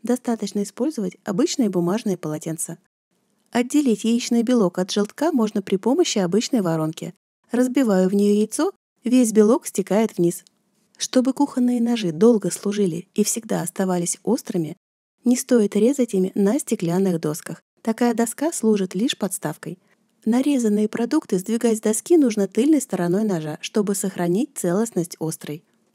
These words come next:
Чтобы нож не затупился, разбивать яйца нужно не острой его стороной, а опять-таки тыльной.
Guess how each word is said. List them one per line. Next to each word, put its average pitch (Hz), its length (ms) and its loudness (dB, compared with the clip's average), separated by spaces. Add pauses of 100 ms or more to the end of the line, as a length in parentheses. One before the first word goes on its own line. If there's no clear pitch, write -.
(280)
Чтобы 247 380 2
нож 254 260 2
не 220 80 4
затупился, 220 720 0
разбивать 233 580 2
яйца 202 320 0
нужно 196 320 0
не 220 160 2
острой 269 460 0
его 220 160 2
стороной, 175 500 -4 (260)
а 214 140 2
опять-таки 202 560 -2
тыльной. 165 460 -2